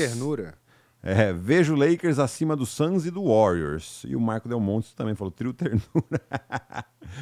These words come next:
Speaker 2: É, a mesma coisa acha o Alex Santana da Silva. "Suns com Bill, Duran
Speaker 1: Eu, eu,
Speaker 2: e Booker, esse trio é bom demais."
Speaker 1: eu acho que você pode discutir o Lakers acima ainda do Warriors. Vale uma discussão aí, talvez.
Speaker 2: Vale.
Speaker 1: Que é um, aí é questão de, de gosto também.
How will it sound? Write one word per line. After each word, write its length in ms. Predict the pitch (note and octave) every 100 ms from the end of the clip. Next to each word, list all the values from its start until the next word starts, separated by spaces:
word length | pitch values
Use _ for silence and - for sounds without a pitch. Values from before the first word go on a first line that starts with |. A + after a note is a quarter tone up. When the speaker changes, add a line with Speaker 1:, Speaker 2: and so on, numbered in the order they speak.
| D3 C#3 G#2+ - -
Speaker 2:
É, 420 | F#2 F2+ F2+ E2+
a 40 | F2+
mesma 300 | B2+ C3+ B2
coisa 320 | C3 C3 B2
acha 200 | B2+ D3
o 60 | C#3
Alex 300 | A#2+ C3 -
Santana 440 | D#3+ C3+ C3+ D3
da 100 | D#3
Silva. 540 | - A#2+ C#3+ A2 F2
"Suns 380 | E2 - D3+ D#3+
com 260 | - C3+ G#2+
Bill, 220 | B2+ D3+
Duran 360 | C3 A#2+ A#2+ A2+
Speaker 1:
Eu, 100 | -
eu, 80 | -
Speaker 2:
e 20 |
Booker, 300 | C3+ D#3 E3+
esse 160 | D3+ -
trio 140 | C#3+
é 20 |
bom 160 | C3 C#3+
demais." 340 | B2 D#2+ -
Speaker 1:
eu 120 | C#3+ C#3
acho 140 | D3
que 60 | -
você 100 | D#3
pode 300 | - D3+ D3
discutir 440 | - F3 E3 D3
o 40 | C3+
Lakers 380 | B2 B2 B2+ B2
acima 440 | B2 - C3 B2+
ainda 220 | B2 B2
do 260 | B2 C3+ A2+
Warriors. 540 | G2+ F2+ D#2 - - _ _ _ _
Vale 340 | G#2+ A#2 A#2
uma 120 | A#2+ A#2
discussão 560 | - D3 - C3 B2
aí, 160 | A2 A2
talvez. 240 | - G#2+
Speaker 2:
Vale. 460 | F#2+ G#2+ D#2+ D2 C#2+ - _ _
Speaker 1:
Que 120 | - A2+
é 80 |
um, 220 | A#2 A#2 A2
aí 260 | B2 B2
é 60 | C3+
questão 400 | C3+ C3 C#3+ C#3
de, 180 | B2+ C#3
de 220 | B2+ C#3
gosto 500 | B2 B2 C3 B2+ C3
também. 380 | B2+ A2 F#2+